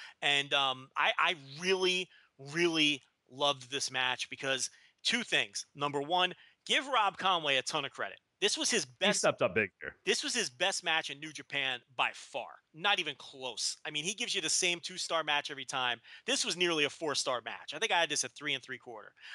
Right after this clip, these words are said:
Speaker 1: I could have easily went four on this match. And he busted his ass. And remember,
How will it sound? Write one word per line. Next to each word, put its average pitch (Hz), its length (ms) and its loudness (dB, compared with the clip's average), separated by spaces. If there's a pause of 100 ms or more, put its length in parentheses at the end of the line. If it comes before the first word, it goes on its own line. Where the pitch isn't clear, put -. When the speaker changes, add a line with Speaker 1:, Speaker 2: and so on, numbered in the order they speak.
Speaker 1:
I - 60 -20
could 160 100 2
have - 120 -2
easily 208 340 2
went 156 180 -2
four 143 300 -6
on 120 80 -4
this 123 160 -6
match. 107 300 -6 (280)
And 143 140 0
he 247 140 2
busted 233 340 0
his 160 120 -2
ass. 147 280 4 (200)
And 160 140 0
remember, 170 360 0